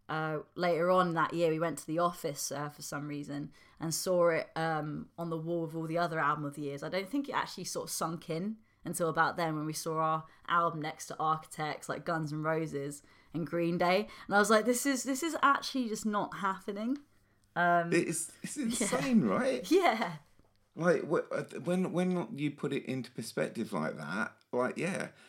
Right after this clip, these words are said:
Speaker 2: like, you've got, you've got all the modern bands, but you can just go back. There's a massive history there, and look at all these albums that have changed lives, and then there's yours, uh, s-, nestling very neatly next to it all. It must have been insane. I, I,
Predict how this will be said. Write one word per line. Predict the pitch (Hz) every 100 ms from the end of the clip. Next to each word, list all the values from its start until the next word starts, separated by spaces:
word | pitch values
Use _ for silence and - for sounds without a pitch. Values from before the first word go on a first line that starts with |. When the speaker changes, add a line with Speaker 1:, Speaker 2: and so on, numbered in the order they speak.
| - -
Speaker 2:
like, | 107 104
you've | 117 113
got, | - -
you've | 120 113
got | 135
all | 131
the | 113
modern | 123 127 113
bands, | 90 92
but | - -
you |
can | 180 131
just | 117 -
go | 110 101
back. | 123 117 - -
There's | - 139 131
a |
massive | 120 127 131 110 - 110
history | 131 131 110 95
there, | 87 73 69 92 - - -
and | 131
look | 160 156
at |
all | -
these | 135 127 113
albums | 123 120 104 92
that | -
have | -
changed | - 104 98 95 101
lives, | 110 90 87 -
and | 101
then | 113 120 110
there's | 117 117 110
yours, | 127 113 107 104 - _ _ - -
uh, | 98 -
s-, | 98 - -
nestling | 120 123 113 104 104 104 -
very | 123 127
neatly | 120 123 117 80 85 92
next | - 147 -
to | - 90
it |
all. | - 73 - - - -
It | 131
must | 139 147 - -
have | 180
been | 156 143 139 135 -
insane. | 135 131 - 160 107
I, | 87 127
I, | - 139